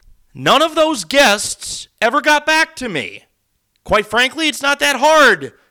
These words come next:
to answer a D M or a Twitter message. So quite frankly, I gave up on the season previews. If we can get some season previews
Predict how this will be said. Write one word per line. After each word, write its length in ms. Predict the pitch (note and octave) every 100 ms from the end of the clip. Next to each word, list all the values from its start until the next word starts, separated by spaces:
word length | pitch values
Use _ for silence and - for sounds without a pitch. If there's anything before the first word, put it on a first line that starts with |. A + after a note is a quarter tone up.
| -
to 140 | A3
answer 340 | A3+ G#3+ G#3+ G3+
a 60 |
D 320 | D#3 G#3+ G3
M 420 | F3+ E3 D3+ C#3 -
or 200 | F3 F3
a 40 | E3
Twitter 320 | E3+ E3+ D3+
message. 640 | B2+ G#2+ G#2+ F#2 - - _ _ _ _ -
So 120 | A#3
quite 260 | B3+ C#4+
frankly, 400 | C#4 D#4+ E4+ D4+
I 100 | C#4
gave 260 | C4 C#4 B3
up 180 | C#4+ D4
on 140 | C4+
the 80 | A3
season 380 | - G#3+ D#3+ D3
previews. 500 | D3+ C#3 G#2+ F#2+ A2+
If 100 | A2+
we 140 | A#3+
can 160 | B3 D4
get 240 | C#4+ D4
some 260 | - C4 A3
season 540 | - C4 B3+ A#3 B3
previews 800 | - A#3 B3+ A3 A#3+ A#3+ A#3 -